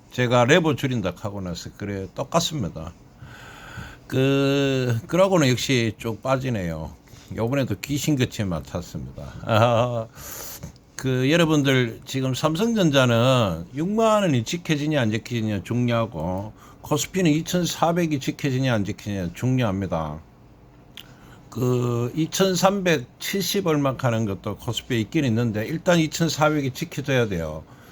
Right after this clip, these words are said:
그 삼성전자는 육만 원이 지켜져야 되고, 이 지켜지느냐 안 되느냐에 따라서 많이 달라지리라고 봅니다. 그래서 지금은 그 전망들을 잠깐 보류를 할 겁니다.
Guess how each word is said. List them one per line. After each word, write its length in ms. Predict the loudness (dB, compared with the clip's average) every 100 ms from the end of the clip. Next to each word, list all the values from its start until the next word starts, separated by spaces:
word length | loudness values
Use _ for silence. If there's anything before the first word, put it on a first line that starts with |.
| -20 -20 -20 -20
그 300 | -8 -2 0
삼성전자는 720 | 2 2 4 4 4 4 4
육만 340 | 4 4 4 4
원이 160 | 2
지켜져야 560 | -2 -6 -4 -2 0 -2
되고, 500 | -4 -6 -6 -6 -10 -16 -20 -20 -20 -8
이 320 | 2 4 4 2
지켜지느냐 1120 | -2 0 2 2 2 2 2 2 2 2 4
안 540 | 4 4 2 0 0
되느냐에 480 | -2 -2 0 0 -2
따라서 320 | -2 -4 -4
많이 220 | -2 0 2
달라지리라고 720 | 2 2 0 -2 -4 -4 -6
봅니다. 640 | -6 -6 -6 -8 -8 -10 -14 -20 -14
그래서 340 | -4 0 2 2
지금은 960 | 0 2 4 6 4 4 2 0 -6 -8
그 280 | -4 -4 -2
전망들을 580 | 0 2 2 0 -2
잠깐 360 | -2 -2 -2 -2
보류를 400 | 0 0 2 2
할 100 | 0
겁니다. 400 | -2 -2 0